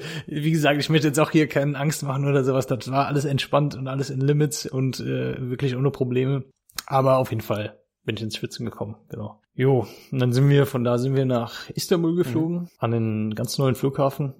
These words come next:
Speaker 1: Wie lang, wie lang ist der schon offen?
Speaker 2: Merhaba, Türkei.
Speaker 1: Ein Jahr
Speaker 2: Ja,
Speaker 1: jetzt oder sowas?
Speaker 2: äh, irgendwie sowas, anderthalb Jahre oder so.
Speaker 1: Ja, da war ich
Speaker 2: Ist ja
Speaker 1: jedenfalls
Speaker 2: auch immer
Speaker 1: noch
Speaker 2: noch
Speaker 1: nie.
Speaker 2: nicht fertig, ne?
Speaker 1: Nee, das ist noch
Speaker 2: Also
Speaker 1: nicht ganz
Speaker 2: der
Speaker 1: fertig.
Speaker 2: ist,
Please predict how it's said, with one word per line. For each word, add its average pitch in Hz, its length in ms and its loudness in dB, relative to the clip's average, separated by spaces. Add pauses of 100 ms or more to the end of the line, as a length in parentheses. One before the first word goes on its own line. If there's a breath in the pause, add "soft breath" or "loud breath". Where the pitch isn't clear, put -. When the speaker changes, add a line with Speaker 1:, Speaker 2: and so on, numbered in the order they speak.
(140)
Speaker 1:
Wie - 120 -16
lang, 110 200 -2
wie 113 60 -2
lang 113 120 2
ist 120 140 -4
der 131 80 2
schon 127 160 -6
offen? 120 80 -2
Speaker 2:
Merhaba, 151 440 4
Türkei. 143 380 -8
Speaker 1:
Ein 107 160 -2
Jahr 120 220 2
Speaker 2:
Ja, 147 80 2
Speaker 1:
jetzt 120 140 2
oder 139 160 2
sowas? 135 280 -2
Speaker 2:
äh, - 1400 -12
irgendwie 127 200 -4
sowas, 110 440 -4
anderthalb 113 360 -6
Jahre 120 220 -2
oder 156 120 -8
so. 175 180 -10 (840)
Speaker 1:
Ja, 98 260 -2 (220)
da 101 120 -2
war 104 100 2
ich - 120 -2
Speaker 2:
Ist 127 140 0
ja 139 60 4
Speaker 1:
jedenfalls 139 120 4
Speaker 2:
auch 127 60 0
immer - 100 2
Speaker 1:
noch - 40 2
Speaker 2:
noch 127 60 4
Speaker 1:
nie. 127 60 2
Speaker 2:
nicht - 200 -4
fertig, 135 460 -6
ne? 131 160 -10 (480 soft breath)
Speaker 1:
Nee, 104 180 0
das 107 120 -2
ist - 60 -6
noch 117 80 0
Speaker 2:
Also 107 80 -2
Speaker 1:
nicht 110 40 -4
ganz 110 140 4
Speaker 2:
der 110 100 6
Speaker 1:
fertig. 110 220 2
Speaker 2:
ist, - 240 -8